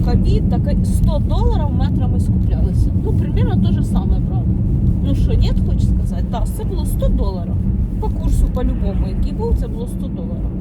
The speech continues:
Щас це двісті, двісті п'ятдесят виходить. Більше, ніж в два рази.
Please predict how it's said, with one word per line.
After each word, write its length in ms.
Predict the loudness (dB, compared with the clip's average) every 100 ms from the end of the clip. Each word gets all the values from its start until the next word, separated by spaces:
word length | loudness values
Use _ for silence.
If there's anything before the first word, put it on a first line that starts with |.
| 0 2 2 0 -4
Щас 360 | -4 -2 -2 -2
це 100 | -2
двісті, 420 | -2 -2 -2 -2
двісті 340 | -2 -2 -2
п'ятдесят 520 | 0 2 0 0 -2
виходить. 920 | -2 0 0 0 0 0 0 0 2 2 2 0 0 0 -2 -2 -2 -2 -2 -2 -2 -2 -2 -2 -2 0 0 2 2 2 2 0 -2 -2 -2 0 0 0 0 2 4 4 4 2 2
Більше, 160 | 2 2
ніж 100 | 0
в 280 | -2 -2 0
два 140 | 0
рази. 300 | 0 0